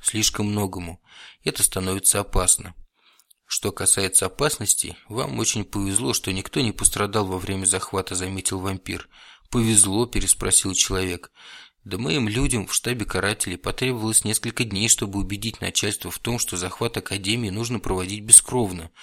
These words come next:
Трудно себе представить, что им пришлось наговорить этим карателям. Они же на фанатике. Наверное, мои люди упирали на то, что после захвата каждого человека можно будет долго пытать в застенках инквизиторов. Ведь смерть — это слишком лёгкий выход для неверных».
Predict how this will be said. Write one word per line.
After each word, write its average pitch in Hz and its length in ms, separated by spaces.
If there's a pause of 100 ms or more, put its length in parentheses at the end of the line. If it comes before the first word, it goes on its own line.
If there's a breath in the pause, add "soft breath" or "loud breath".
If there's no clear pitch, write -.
(440 loud breath)
Трудно 117 320
себе 107 260
представить, 104 560
что - 200
им 95 80
пришлось - 440
наговорить 104 500
этим 92 200
карателям. 92 640 (420 loud breath)
Они 120 260
же 127 120
на 120 80
фанатике. - 720 (560 loud breath)
Наверное, 131 460
мои 123 160
люди 117 320
упирали 107 580
на 90 120
то, 117 200
что - 180
после - 340
захвата 104 440
каждого 101 380
человека 95 680 (100)
можно 113 320
будет 107 260
долго 104 280
пытать 92 380
в - 20
застенках - 540
инквизиторов. 101 840 (580 loud breath)
Ведь 104 200
смерть — 147 380
это 110 140
слишком 123 380
лёгкий 104 340
выход 107 300
для 90 140
неверных». 98 640